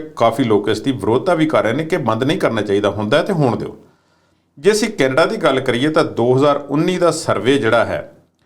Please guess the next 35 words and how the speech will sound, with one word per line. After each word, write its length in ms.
ਉਹਦੇ 260
ਵਿੱਚ 320
ਕੈਨੇਡੀਅਨ 560
ਜਿਹੜੇ 260
ਨੇ, 180
ਚੌਂਹਠ 480
ਪਰਸੈਂਟ 400
ਕੈਨੇਡੀਅਨ 420
ਇਹ 60
ਮੰਨਦੇ 380
ਸੀ 200
ਕਿ 320
ਇਸ 120
ਤਰ੍ਹਾਂ 220
ਸਿਟੀਜ਼ਨਸ਼ਿਪ 540
ਜਿਹੜੀ 320
ਹੈ 60
ਬੱਚਿਆਂ 420
ਨੂੰ, 420
ਫੋਰਨ 340
ਦੇ 100
ਪੇਰੈਂਟਸ 400
ਜਿਹੜੇ 200
ਕਿ 120
ਟੂਰਿਸਟ 360
ਵੀਜ਼ੇ 260
'ਤੇ 120
ਹੋਣ, 220
ਬਾਕੀ 340
ਨਹੀਂ, 260
ਪੀ 160
ਆਰ 180
ਨੂੰ 120
ਵੀ 120
ਦਿਓ, 380